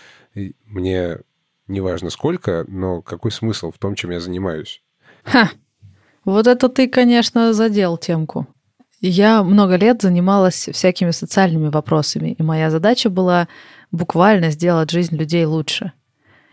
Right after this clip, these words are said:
Speaker 2: И когда мне не понравилось всё то, как это работает и к чему это ведёт,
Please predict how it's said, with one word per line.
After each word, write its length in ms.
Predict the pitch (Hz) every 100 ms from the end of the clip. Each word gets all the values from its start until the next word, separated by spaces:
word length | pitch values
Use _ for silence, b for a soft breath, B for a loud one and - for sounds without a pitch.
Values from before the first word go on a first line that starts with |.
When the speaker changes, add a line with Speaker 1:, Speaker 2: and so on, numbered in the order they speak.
| b _
Speaker 2:
И 560 | 165 160 160 160 156 - - _ _ -
когда 680 | 180 165 175 170 165 160 151 _ _ _ _
мне 220 | 165 180
не 100 | 175
понравилось 720 | 160 170 185 180 156 151 - -
всё 180 | - 170
то, 160 | - 170
как 220 | 175 170
это 160 | 160
работает 500 | 165 165 165 165 160
и 20 | 165
к 60 |
чему 260 | - 170 170
это 180 | 160 160
ведёт, 440 | 160 185 277 -